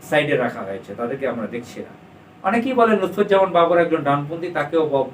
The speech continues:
ভালো, বিএনপি ভালো স্পেস দিচ্ছে না। আবার সালাউদ্দিন কাদের চৌধুরীর ছেলে হুমাম কাদের চৌধুরী, ইয়াং রাজনীতিবিদ, তাকেও আমরা খুব বেশি, আহ,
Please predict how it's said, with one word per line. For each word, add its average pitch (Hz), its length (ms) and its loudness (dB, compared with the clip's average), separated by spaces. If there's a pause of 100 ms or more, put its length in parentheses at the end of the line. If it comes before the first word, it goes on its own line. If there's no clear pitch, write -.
(120)
ভালো, 127 300 0 (260)
বিএনপি 135 300 -4
ভালো 120 440 0
স্পেস - 360 -6
দিচ্ছে 107 280 -12
না। - 120 -18 (1600)
আবার 123 180 2
সালাউদ্দিন 175 480 2
কাদের 190 240 -2
চৌধুরীর 185 500 -2
ছেলে 175 220 0
হুমাম 170 320 0
কাদের 170 260 -2
চৌধুরী, 160 300 -2
ইয়াং 151 360 2
রাজনীতিবিদ, 143 520 -4 (140)
তাকেও 160 320 -2
আমরা 147 140 -6
খুব 147 160 -10
বেশি, 131 380 -8 (960)
আহ, 113 400 -14